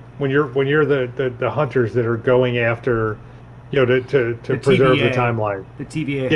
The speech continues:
Speaker 2: hunters,
Speaker 1: right.
Speaker 2: yeah.
Speaker 1: Right. When you're going to preserve the timeline, you're not, you're not gonna go and find, i-, in my opinion, like, they always talk about time travel, and it's like, would you go back and kill baby Hitler? It's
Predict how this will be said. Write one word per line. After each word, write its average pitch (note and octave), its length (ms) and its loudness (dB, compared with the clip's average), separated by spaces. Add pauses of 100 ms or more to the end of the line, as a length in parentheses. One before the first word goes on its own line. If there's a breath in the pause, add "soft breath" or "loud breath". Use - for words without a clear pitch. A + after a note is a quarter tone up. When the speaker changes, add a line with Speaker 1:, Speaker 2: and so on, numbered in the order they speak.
(100)
Speaker 2:
hunters, B2+ 80 4
Speaker 1:
right. B2 180 4
Speaker 2:
yeah. A2+ 120 -8 (340)
Speaker 1:
Right. C3+ 200 4
When C3 140 2
you're D#3 140 6
going D#3+ 240 6
to C#3 80 4
preserve C3+ 380 4
the A#2+ 80 -4
timeline, A#2 720 0 (720)
you're D3 180 4
not, G3+ 300 4 (120)
you're D3+ 160 2
not G#3+ 220 4
gonna D3 240 2
go B2+ 600 4 (100)
and A#2+ 160 -4
find, B2 680 -2 (360)
i-, C3+ 120 -6 (100)
in B2 120 -2
my B2+ 200 2
opinion, F#3+ 540 0 (720)
like, C#3+ 240 2 (140)
they F3+ 180 4
always G3+ 260 8
talk F#3 260 2
about A#2+ 400 0 (420)
time D3 240 0
travel, G2 520 -4
and C3+ 80 -4
it's A#2+ 140 -2
like, B2+ 180 2 (340 loud breath)
would C#3 140 2
you E3 80 4
go E3+ 140 6
back D#3+ 260 2
and C#3 100 -2
kill D#3+ 200 6
baby C#3+ 300 2
Hitler? F3+ 400 2
It's - 80 -4